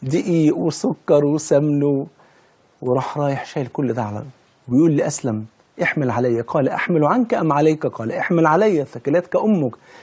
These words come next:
أأنت تحمل عني أوزار يوم القيامة يا أسلم؟" وحمل كل دوت على ظهره وهو أمير المؤمنين، وراح عندها وحط كل ده جنبها،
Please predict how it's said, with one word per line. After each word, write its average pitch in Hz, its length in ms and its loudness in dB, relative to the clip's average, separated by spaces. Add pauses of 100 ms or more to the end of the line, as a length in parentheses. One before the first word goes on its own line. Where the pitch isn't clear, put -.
(120)
أأنت 196 360 0
تحمل 147 440 -2
عني 135 300 0
أوزار 117 380 0
يوم 117 240 0
القيامة 113 500 -4
يا 101 100 -4
أسلم؟" 107 300 -10 (680)
وحمل 139 360 -2
كل 127 340 -2
دوت 123 260 -2
على 110 140 -2
ظهره 107 320 -4 (360)
وهو 123 380 0
أمير 143 260 -2
المؤمنين، 113 640 -2 (580)
وراح 160 380 2
عندها 131 220 -4
وحط - 380 -6
كل 151 260 0
ده 131 100 -2
جنبها، 113 380 -2